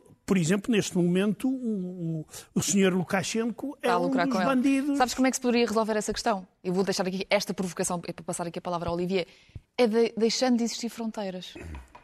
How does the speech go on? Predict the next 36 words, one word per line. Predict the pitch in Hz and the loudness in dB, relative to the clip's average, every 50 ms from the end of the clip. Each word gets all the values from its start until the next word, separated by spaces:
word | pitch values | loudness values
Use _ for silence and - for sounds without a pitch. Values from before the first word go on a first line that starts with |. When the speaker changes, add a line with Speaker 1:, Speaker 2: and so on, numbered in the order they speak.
| _ _ | _ _
Speaker 2:
Ficas | - - - 175 | -8 -6 -6 -4
com | - - 180 | -4 -2 -2
essa, | 175 185 - - - | -2 -2 -2 -4 -6
para | - - - 190 | -4 0 0 2
digires | 175 190 190 190 180 - - 220 | 2 4 4 6 6 6 6 6
um | 220 | 6
Speaker 1:
Oh. | 165 | 6
Speaker 2:
pouco. | 185 233 220 226 226 - 262 277 302 | 8 8 8 8 8 6 4 4 6
Eu | 285 294 - 262 254 | 6 6 6 6 6
vou | 240 | 4
aqui | 233 - 247 | 4 4 4
virar | 214 226 226 226 233 | 4 4 4 4 4
para | - 233 | 4 4
o | 226 | 4
Olivier. | 220 226 226 208 226 226 220 240 285 - - - - - - | 6 4 4 4 4 6 6 4 4 2 -4 -16 -16 -6 0
Olivier, | 220 233 247 226 240 240 233 - | 2 4 4 6 6 4 4 2
achas | - 254 - 254 | 0 -2 -2 -6
que | - - | -8 -10
Portugal | - - - 247 233 | -6 -2 0 2 2
faz | - - 226 202 | 2 0 -2 -2
o | 220 | -2
suficiente, | 196 - - 196 - - - 196 180 190 - - - - - - - _ - | -4 -6 -6 -8 -6 -2 -2 -2 -2 -2 -6 -12 -18 -18 -20 -20 -20 _ -8
eh, | - 180 175 175 170 165 165 180 - - - - - - | -6 -4 -4 -2 -4 -4 -6 -8 -8 -8 -10 -12 -10 -6
para, | - 190 180 180 - | -4 -2 0 -2 -2
para | - - 180 175 | -2 -2 -2 0
lidar | 175 175 170 165 160 | 2 2 2 2 2
com | - 170 | 0 -4
esta | 160 - 175 | -4 -4 -8
questão | 160 - - 165 160 160 | -10 -8 -8 -10 -10 -10
de, | 151 160 156 156 - _ | -10 -12 -12 -12 -14 _
da | - 160 160 | -10 -8 -4
crise | - 185 175 165 151 | -2 -2 -2 0 -2
dos | 160 156 160 | -4 -4 -4
migrantes, | 170 156 156 151 151 170 - - | -2 -2 -2 -4 -4 -6 -6 -4
no | 185 175 | -4 -4
geral? | 165 156 160 151 156 | -2 -2 -4 -4 -6